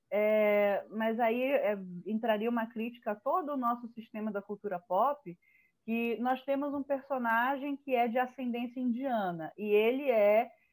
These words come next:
o hacker especialistíssimo em tudo de tecnologia, manja de todos os paranauês da criptografia, ele é quase a Chloe de vinte e quatro horas. O pessoal vira pra ele, "Como é que invade o computador tal?" Ele vai lá e invade,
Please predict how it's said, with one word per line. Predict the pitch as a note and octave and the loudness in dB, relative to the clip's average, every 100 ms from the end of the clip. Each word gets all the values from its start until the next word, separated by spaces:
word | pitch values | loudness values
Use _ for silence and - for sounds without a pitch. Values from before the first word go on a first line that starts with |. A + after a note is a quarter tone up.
| _ _ _ | _ _ _
o | - D4 | 2 2
hacker | C#4 C#4+ A#3+ B3+ - D4 C4+ C4 | 4 6 6 6 0 -4 -4 -6
especialistíssimo | A3+ - C#4+ - D4 C4 C#4+ - _ C#4 D4+ D#4 - C4+ | -10 -4 -4 0 0 0 -4 -10 _ -4 -4 -4 -6 -2
em | C4+ B3+ A#3 | 0 0 -2
tudo | - F#4+ F#4+ | 2 4 4
de | C#4 | 2
tecnologia, | C#4+ D4 C#4 C4 B3 A3 F3+ G3 G#3 A3 A#3 A3+ A3 A3 A3 _ _ _ | 0 -2 0 2 2 0 -4 -4 -2 -2 0 2 2 2 -2 _ _ _
manja | G#3+ B3 C4+ B3+ | 0 2 2 0
de | C4 | -4
todos | - E4 F#4+ C#4 | 2 6 6 2
os | D4+ | -8
paranauês | - C#4+ C#4+ C#4 C4+ B3+ B3+ | 0 4 6 6 8 8 8
da | A3 | 4
criptografia, | A#3 A3+ - A3+ A3 A3 - A3+ A#3+ B3 A#3 | -4 -6 -4 0 2 2 0 -4 0 2 4
ele | A#3 | 2
é | A#3+ | 2
quase | D4 D#4+ E4+ | 2 2 2
a | F4 | -4
Chloe | - C#4 C4 C#4 C4+ | 4 10 10 10 6
de | A#3 | -2
vinte | A#3+ C4 - | -2 -4 -2
e | |
quatro | C4+ C4 C4 | 0 0 4
horas. | A#3+ G3 F3 E3+ | 6 6 4 -2
O | - _ _ A3 | -6 _ _ -6
pessoal | A3 A#3+ | 0 0
vira | A3+ B3+ | 2 2
pra | B3+ A#3+ | 2 2
ele, | A#3 | 2
"Como | A#3+ A4+ B4 | 0 0 4
é | B4+ | 4
que | B4+ | 2
invade | A4 G4 G4+ G4+ D#4+ | 0 4 6 6 4
o | E4+ | 0
computador | E4 D#4+ F4 D4 E4 | 0 -2 2 4 4
tal?" | C#4+ A#3+ | 6 6
Ele | B3 | 6
vai | B3+ | 4
lá | B3 B3+ | 4 4
e | |
invade, | A#3+ G3+ F3 D3 D3+ D3 D3+ - | 0 2 0 0 -6 -12 -12 -12